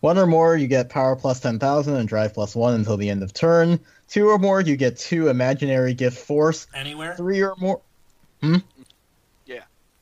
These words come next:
Speaker 3: Like
Speaker 1: And
Speaker 3: some magic.
Speaker 1: three or more until end of your turn, when your opponent will call cards from his or her hand to guard circle, they must call three or more at the same time.
Speaker 3: All right. This card is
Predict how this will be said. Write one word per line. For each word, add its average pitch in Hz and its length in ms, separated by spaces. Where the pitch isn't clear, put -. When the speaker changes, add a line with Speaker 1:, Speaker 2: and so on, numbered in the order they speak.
Speaker 3:
Like 135 140
Speaker 1:
And 127 80
Speaker 3:
some 131 80
magic. 123 240
Speaker 1:
three 175 280
or 156 120
more 135 320
until 143 320
end 156 180
of 143 100
your 135 100
turn, 131 420
when 127 120
your 127 120
opponent 147 320
will 127 80
call 135 260
cards 127 300
from 123 180
his 120 240
or 120 140
her 120 160
hand 131 260
to 117 60
guard 151 260
circle, 156 380
they 127 140
must 120 200
call 131 200
three 131 260
or 127 140
more 120 260
at 113 180
the 113 80
same 107 300
time. 110 460
Speaker 3:
All 120 100
right. 110 220
This 135 140
card 170 320
is 120 440